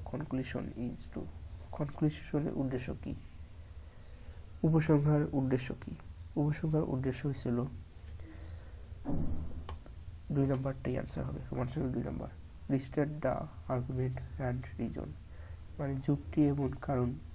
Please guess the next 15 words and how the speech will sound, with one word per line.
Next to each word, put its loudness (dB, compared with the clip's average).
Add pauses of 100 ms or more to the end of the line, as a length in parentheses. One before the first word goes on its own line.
পুনরায় 2 (1500)
বিবেচনা 2
করা -4
বা 0 (120)
পুনরায় 0
শুরু -2
করা। -6 (1900)
রোয়ান 6
চিহ্ন -2 (380)
টু -2
হবে 0
আনসার। -4 (1400)
এই 4
ছিল 0 (960)
আজকের -4